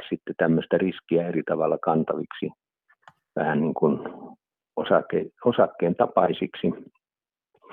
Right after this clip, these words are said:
niin joku tämmöinen innovaatio tässä tulee väliin sitten, joka on se niin sanottu iso rysäys, josta lähtee uusi elämä. Tästä saadaan toivottavasti nyt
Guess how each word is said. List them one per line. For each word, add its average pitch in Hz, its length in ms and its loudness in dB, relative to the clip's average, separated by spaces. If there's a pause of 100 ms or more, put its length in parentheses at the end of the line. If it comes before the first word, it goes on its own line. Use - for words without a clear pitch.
(300)
niin 107 120 8
joku 113 220 8
tämmöinen 117 360 10
innovaatio 98 560 8
tässä 92 320 2
tulee 101 260 6
väliin 90 420 4
sitten, 80 400 -2
joka 85 300 2
on 87 240 2
se 92 60 -2
niin 87 220 0
sanottu 90 260 0
iso 110 260 6
rysäys, 82 560 0
josta 87 300 -4
lähtee 87 420 -2
uusi 95 320 -2
elämä. 82 320 0
Tästä 110 340 2 (880)
saadaan 87 480 2 (140)
toivottavasti 117 880 4
nyt 82 160 0